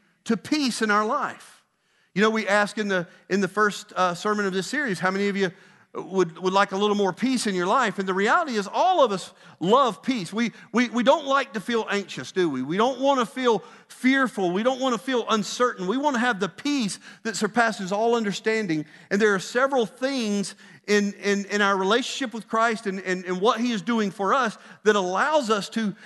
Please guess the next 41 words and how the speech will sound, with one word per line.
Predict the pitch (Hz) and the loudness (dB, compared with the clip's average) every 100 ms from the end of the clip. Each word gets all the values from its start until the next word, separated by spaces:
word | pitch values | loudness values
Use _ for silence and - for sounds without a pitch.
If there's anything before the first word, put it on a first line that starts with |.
| - | -6
experience | 196 - - - 254 208 285 214 175 | -6 -6 -10 -4 0 2 0 -2 -2
that | 208 - | -4 -2
peace | 214 214 - | -4 -4 -6
that | 175 | -10
surpasses | 180 170 180 175 170 | -8 -2 -2 -2 -4
all | 175 170 | -2 -2
understanding. | 170 160 - 214 220 156 131 - - | -2 -4 -6 -6 -4 -6 -10 -18 -4
And | 208 202 208 | 0 0 2
one | 247 320 339 | 2 4 2
of | |
the | 330 | -2
things | 269 254 233 202 | 0 -2 -2 -2
that | 202 | -2
we | 190 196 | -2 -2
realize | 214 339 254 190 185 | 0 2 2 2 -2
as | 175 | -6
we | 202 180 | -4 -4
do | 240 247 | 0 2
a, | 190 - - - | 2 -2 -18 -4
a | 196 | -4
sort | 190 262 | -2 0
of | 233 | 0
a | 202 | 0
systematic | - 285 - 254 240 226 165 | -2 -4 -2 -2 -2 -2 -6
study | - - 262 262 202 | -6 -4 -2 -2 -4
of | 175 - | -4 -4
community | 208 202 302 302 202 | 0 2 2 0 -2
all | 196 240 | 0 0
the | 254 | 0
way | 240 | -2
through | - 208 | -2 -6
Scripture | - 311 294 - 190 - - 175 | -6 -8 -6 -4 -6 -6 -18 -10
is | - 233 180 | -2 -2 0
that | 208 - | -2 -2
community | - 190 202 269 359 311 220 | -4 0 0 0 0 -2 -4
is | 214 208 208 | -6 -4 -4
a | |
contributor | - 214 - 262 320 269 190 202 - - - | -4 -4 -4 -4 -2 -2 -2 -2 -6 -16 -2
to | 247 240 | 0 0
our | 208 202 208 190 | 0 0 0 -2
peace. | - 294 220 123 - - - | -2 -2 -2 -6 -10 -12 -16